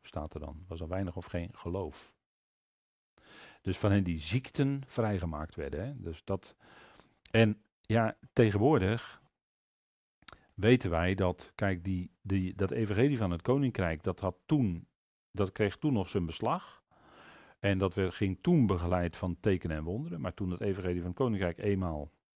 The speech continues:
zeg maar, weggeëpt was en eigenlijk niet meer van toepassing was, toen waren die tekenen en wonderen eigenlijk ook weggeëpt.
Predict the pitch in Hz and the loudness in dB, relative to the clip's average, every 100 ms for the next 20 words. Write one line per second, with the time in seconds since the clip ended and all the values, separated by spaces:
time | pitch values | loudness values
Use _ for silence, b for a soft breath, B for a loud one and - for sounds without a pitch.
0 | _ _ _ _ _ _ - - - 82 | _ _ _ _ _ _ -20 -16 -6 -4
1 | 78 76 90 - 123 110 120 113 90 80 | -4 -2 -2 -2 -4 -4 -4 -6 -6 -4
2 | 120 120 98 95 92 85 82 78 123 139 | -2 2 2 2 0 -2 -4 -8 -6 -6
3 | 120 110 95 95 - _ B B B B | -6 -6 -8 -8 -10 _ B B B B
4 | B - 98 95 87 85 82 - 127 127 | B -4 2 4 4 2 -2 2 4 4
5 | 127 117 90 87 101 95 - 90 92 120 | 2 -2 -2 -2 -2 -2 -4 -4 -4 -4
6 | 92 85 87 - 80 - - - | -2 -2 -2 -4 -6 -10 -18 -20